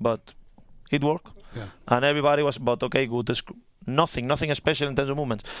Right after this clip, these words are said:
Speaker 1: So a little bit the summary is that sometimes you can build very good constellations, good movements, amazing puzzles there,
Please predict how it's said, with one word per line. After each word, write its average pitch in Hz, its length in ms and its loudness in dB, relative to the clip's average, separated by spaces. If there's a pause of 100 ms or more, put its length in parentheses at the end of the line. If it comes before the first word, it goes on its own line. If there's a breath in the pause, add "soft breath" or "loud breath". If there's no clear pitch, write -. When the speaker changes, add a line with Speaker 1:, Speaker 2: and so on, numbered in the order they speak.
(140 loud breath)
Speaker 1:
So 117 220 0
a - 20 0
little 156 180 2
bit 160 180 2
the 147 100 2
summary 151 380 0
is 117 80 -2
that 113 300 0
sometimes 127 480 0
you 123 100 -4
can 117 240 -2
build 123 200 2
very 117 260 0
good 117 200 -4
constellations, 117 920 -2
good 110 240 -2
movements, 123 680 -2 (340 loud breath)
amazing 117 640 0 (100)
puzzles 127 380 0
there, 139 220 2